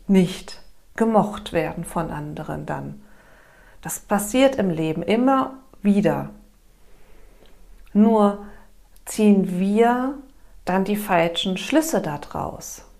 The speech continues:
Also wir haben jetzt hier zwei Aspekte. Wir haben einmal den inneren Kritiker, der uns sagt, "Boah, wir sind jetzt so perfekt nicht, wie wir sind." Und deswegen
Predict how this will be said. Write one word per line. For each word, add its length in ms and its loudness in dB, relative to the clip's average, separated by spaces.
Also 220 4
wir 100 4
haben 240 6
jetzt 300 -6
hier 220 0
zwei 520 4
Aspekte. 580 -2
Wir 140 0
haben 180 4
einmal 400 4
den 200 0
inneren 460 8
Kritiker, 600 0
der 320 10
uns 520 0
sagt, 600 2
"Boah, 240 6
wir 120 0
sind 300 2
jetzt 260 -4
so 200 4
perfekt 640 -2
nicht, 260 2
wie 160 2
wir 160 4
sind." 540 2
Und 200 2
deswegen 800 0